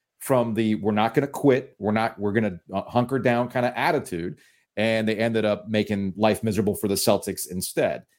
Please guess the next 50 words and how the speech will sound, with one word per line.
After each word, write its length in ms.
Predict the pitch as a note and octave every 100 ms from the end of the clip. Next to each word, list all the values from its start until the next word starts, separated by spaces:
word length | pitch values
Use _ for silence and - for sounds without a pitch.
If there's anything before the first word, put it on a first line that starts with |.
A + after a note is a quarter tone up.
| _ _
Uh, 100 | -
they 100 | F3+
settled 380 | G2 B2 A2 G#2+
for 80 | A#2+
jumpers. 600 | G2 G#2 G2 A#2 C#3+ -
I 40 | F3
mean, 140 | E3
the 60 | F3
Heat, 320 | F3+ B3+ - _ _ -
the 60 | A3
Heat 240 | D4+ F4
did 80 | B3+
a 60 | G3
good 180 | G#3+
job 220 | F3 G#3+ D#3
defensively, 560 | C3 D#3+ F#3 A3+ A#3
but 120 | F3+
you 120 | E3+ F3+
can't 220 | B3+ B3+
sit 120 | G3+
here 180 | F#3 D#3+
and 100 | C#3+
tell 200 | C#3+ C#3
me 280 | G#2 E2+ F2 _ _ -
that 380 | A#2 B2+ B2 -
at 80 | A#2+
a 80 | A#2+
high-level 500 | F3+ G3 F3+ D3+ C#3
N 100 | C3+
B 200 | B2 A#2
A 40 |
playoff 380 | - B2 A2+ -
game 160 | G#2
with 120 | G#2 G#2+
the 80 |
right 240 | G2 A#2+ C3+
to 60 | A#2
go 120 | A#2+
to 60 |
the 140 | G#2 G#2+
N 80 | G#2
B 100 | G#2
A 40 | G2
Finals, 400 | - G#2+ G2 F2
you're 100 | G#2
having 220 | A2 G#2
trouble 320 | - A2 G#2+
with 140 | G2+ -
the 80 |
zone, 300 | F2 F3+ -